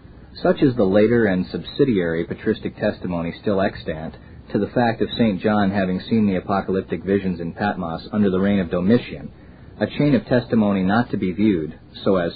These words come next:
Tillich would quite unwarrantably represent it, as but the repetition of that of Irenaeus, whom indeed, for the most part, these writers do not even refer to, but rather as their own deliberate, independent judgment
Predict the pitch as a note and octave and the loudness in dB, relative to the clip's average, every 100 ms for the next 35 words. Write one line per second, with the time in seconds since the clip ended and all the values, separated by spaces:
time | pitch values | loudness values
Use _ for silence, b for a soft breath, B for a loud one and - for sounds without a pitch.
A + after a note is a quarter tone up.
0 | - C3+ G#2 - F2+ D#2+ - F#2+ F2+ F2+ | -2 0 0 0 -8 -8 -4 -2 0 -2
1 | F#2 F#2+ F#2 E2 E2+ F2 F2 E2 F#2 G#2 | 0 0 -2 -4 -4 -2 -2 -2 0 0
2 | E2 D#2 B B B A2 G#2 F2+ F#2+ F#2 | -2 -6 B B B 2 2 2 0 -2
3 | F#2+ F#2+ F#2+ F2 - A2 G2 F2 F2+ F#2+ | 0 0 -2 -4 -4 -4 -2 -4 0 0
4 | F2+ F2+ E2+ E2 A2 A#2 D#2 - - B | 0 -2 -2 0 0 0 -2 -12 -18 B
5 | B B B - D#3 B2 G#2+ C#3 A#2+ - | B B B 2 6 6 6 6 4 0
6 | F#2 F#2+ C#3 - F2+ F2 G#2+ C#3 A2 F2+ | 0 2 2 0 -2 -2 2 2 2 0
7 | E2+ F#2+ G2 G2+ G#2 G#2 G2+ G2+ D#3 D#3+ | 0 0 0 2 4 4 2 2 0 0
8 | - - - B B B B B B - | -2 -12 -16 B B B B B B -20
9 | - A#2 G#2+ B2 C3+ G#2 G2+ G#2 G2 F#2 | -2 0 2 2 2 2 0 0 -2 0
10 | A2+ C#3 B2+ G#2+ B2 B2 B2 G#2+ B2+ C3 | 0 0 0 0 0 0 -2 -2 -2 -2
11 | B2+ B2+ G#2 G2 G#2 - F2+ | -4 -4 -2 -2 -4 -4 -8